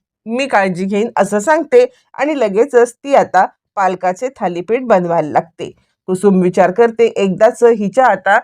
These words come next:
सांगण्याला यश येऊ दे. बरेच दिवस हा प्रकार पेंडिंग चाललेला आहे, बरेच दिवस दोघांच्या मध्ये आता हे सगळं असंच चाललंय, तर लवकरात लवकर सायलीच्या मनातली गोष्ट अर्जुनपर्यंत पोहोचू दे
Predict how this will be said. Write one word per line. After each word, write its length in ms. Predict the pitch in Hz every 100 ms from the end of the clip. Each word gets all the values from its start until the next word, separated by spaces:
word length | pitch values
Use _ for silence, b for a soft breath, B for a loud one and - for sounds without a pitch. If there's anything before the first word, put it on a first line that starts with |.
| b _ -
सांगण्याला 460 | 247 208 208 247 262
यश 340 | 247 226 233 220
येऊ 160 | 185
दे. 180 | 165 160 156 _ _
बरेच 400 | 247 285 285 294
दिवस 360 | 285 359 302 302 262
हा 160 | 202
प्रकार 420 | 196 254 269 240 247
पेंडिंग 440 | 240 202 202 233 240
चाललेला 400 | 202 180 180 165
आहे, 260 | 180 175 - _ _
बरेच 420 | 170 185 185 175
दिवस 380 | 220 214 190 196
दोघांच्या 680 | 180 180 185 214 233 220 208
मध्ये 340 | 220 185 190
आता 360 | 208 240 208 196 202 _ -
हे 80 | 294
सगळं 400 | 302 277 226 269 -
असंच 320 | 202 202 254 -
चाललंय, 340 | 294 294 214 220
तर 160 | 254
लवकरात 540 | 226 180 185 180 175 202
लवकर 360 | 240 262 220
सायलीच्या 640 | 226 226 156 156 214 214 190
मनातली 440 | 180 165 175 185
गोष्ट 300 | 180 233 -
अर्जुनपर्यंत 880 | 220 - 180 165 180 170 208 240 233 233
पोहोचू 340 | 226 196 185 269
दे 180 | 220